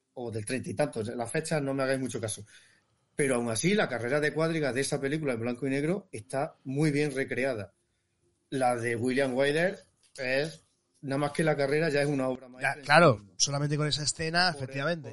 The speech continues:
Speaker 1: por, por el, por lo que tiene y por lo bien hecha que está, porque hay accidentes, hay, y muertes, hay cosas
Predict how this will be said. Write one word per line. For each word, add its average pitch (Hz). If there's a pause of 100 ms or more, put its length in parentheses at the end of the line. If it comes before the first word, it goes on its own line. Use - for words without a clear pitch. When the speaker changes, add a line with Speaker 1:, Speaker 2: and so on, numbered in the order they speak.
(140)
Speaker 1:
por, 135
por 131
el, 131 (200)
por 123
lo 123
que 117
tiene 143
y 185
por 170
lo 127
bien 131
hecha 143
que 135
está, 151
porque 156
hay 139
accidentes, 120 (300)
hay, 131
y 120
muertes, 139
hay 151
cosas 165